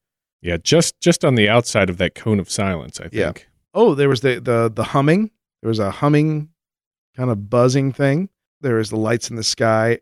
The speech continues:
Speaker 2: and, uh, no, as far as this one goes, no claims of the dark anti-light pillar shooting out of it. So she's got that going for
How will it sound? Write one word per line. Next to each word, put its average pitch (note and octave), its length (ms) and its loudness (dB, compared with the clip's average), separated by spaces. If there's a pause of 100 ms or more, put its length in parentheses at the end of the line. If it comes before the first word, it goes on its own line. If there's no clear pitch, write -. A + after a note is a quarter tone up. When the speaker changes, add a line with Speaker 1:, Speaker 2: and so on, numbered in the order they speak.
Speaker 2:
and, A2+ 400 -2
uh, G#2 300 0 (300)
no, E3 420 2
as D#3 160 2
far F3 240 2
as C#3 180 2 (120)
this C3+ 400 0
one B2 200 0
goes, G#2 540 -4 (440)
no E3+ 140 2
claims E3+ 480 2
of C#3 180 2
the B2 180 2
dark C3 500 0 (240)
anti-light C3+ 720 4
pillar A2+ 420 0 (100)
shooting A2 440 4
out G2 160 0
of E2 100 -6
it. E2+ 80 -16 (520)
So - 140 -2
she's B2 220 2
got A#2+ 180 2
that A#2 160 0
going F#2 220 -2
for - 280 -10